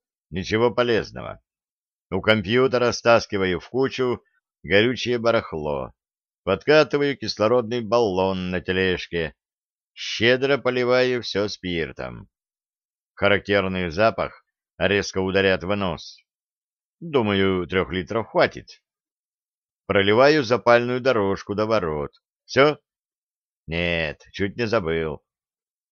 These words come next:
Возвращаюсь назад, отсекаю большой палец с правой руки шерифа. Пробую завести машину. Есть. Коробка передач автоматическая. Осталось сдвинуть рычаг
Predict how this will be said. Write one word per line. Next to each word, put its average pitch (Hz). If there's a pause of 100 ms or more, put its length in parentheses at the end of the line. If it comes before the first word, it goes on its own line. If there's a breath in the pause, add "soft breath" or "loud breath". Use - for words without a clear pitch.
(120)
Возвращаюсь 101
назад, 90 (540)
отсекаю 117
большой 101
палец 117
с -
правой 104
руки 101
шерифа. 71 (680)
Пробую 113
завести 127
машину. 85 (460)
Есть. 85 (840)
Коробка 143
передач 113
автоматическая. 85 (380)
Осталось 147
сдвинуть 135
рычаг 120